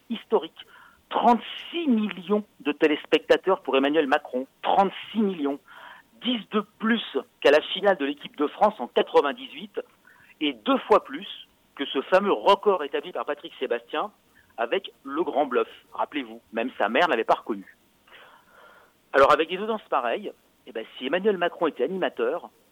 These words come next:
il faudrait le payer quinze fois plus qu'Hanouna. Heureusement, il n'est que président de la République.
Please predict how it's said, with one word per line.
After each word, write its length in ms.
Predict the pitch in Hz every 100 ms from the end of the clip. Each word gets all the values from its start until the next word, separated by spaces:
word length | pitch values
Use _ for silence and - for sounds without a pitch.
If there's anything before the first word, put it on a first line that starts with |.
| _ _
il 60 | -
faudrait 280 | - 131 143
le 120 | 127
payer 340 | - 127 170 -
quinze 240 | - 233 214 -
fois 160 | 175 165
plus 200 | - 190 -
qu'Hanouna. 420 | 147 131 120 101 - _ _ _ _
Heureusement, 600 | 208 175 143 123 175 226 -
il 140 | 117
n'est 80 | 117
que 220 | - 208 240
président 320 | - 117 143
de 60 |
la 60 | 165
République. 540 | 107 - - 107 -